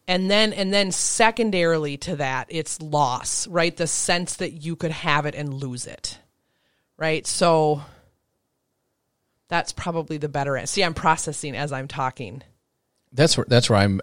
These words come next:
Speaker 2: at, uh, on this, and, um, is failure.
Speaker 1: Okay.
Speaker 2: Right? So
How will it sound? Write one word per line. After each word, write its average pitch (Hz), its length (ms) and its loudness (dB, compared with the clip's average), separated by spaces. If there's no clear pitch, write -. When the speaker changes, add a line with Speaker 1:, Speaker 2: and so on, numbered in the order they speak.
Speaker 2:
at, 92 420 -2
uh, 95 520 0
on 95 220 -2
this, 90 280 -4
and, 107 260 0
um, 98 460 2
is 117 480 4
failure. 101 420 2
Speaker 1:
Okay. 165 380 -6
Speaker 2:
Right? 107 320 2
So 107 400 4